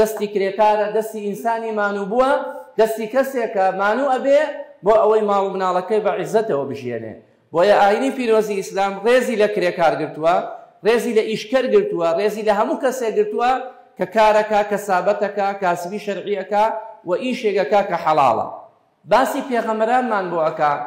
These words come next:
عەلەیهیمو سەڵات وەسەلام، کە هەموویان ئیشیان کردووە، هەموویان کاریان ئەنجام داوە. ئەم داوودە ئەچوو شمشێر و درعی دروستە کرد و خەیاتی ئەکرد و عەلەمناه سەنعەتە لەبووسی لەکوم، بۆ ئەوەی مەعیشەتی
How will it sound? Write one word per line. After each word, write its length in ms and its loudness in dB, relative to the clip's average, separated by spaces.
عەلەیهیمو 500 0
سەڵات 300 2
وەسەلام، 420 -2
کە 160 0
هەموویان 480 0
ئیشیان 400 -4
کردووە، 240 -10
هەموویان 400 0
کاریان 420 2
ئەنجام 400 -2
داوە. 260 -2
ئەم 120 2
داوودە 540 4
ئەچوو 400 0
شمشێر 480 -2
و 80 4
درعی 420 0
دروستە 440 0
کرد 200 -4
و 20 0
خەیاتی 520 4
ئەکرد 320 2
و 120 6
عەلەمناه 520 0
سەنعەتە 500 2
لەبووسی 400 0
لەکوم، 320 0
بۆ 100 6
ئەوەی 340 6
مەعیشەتی 480 0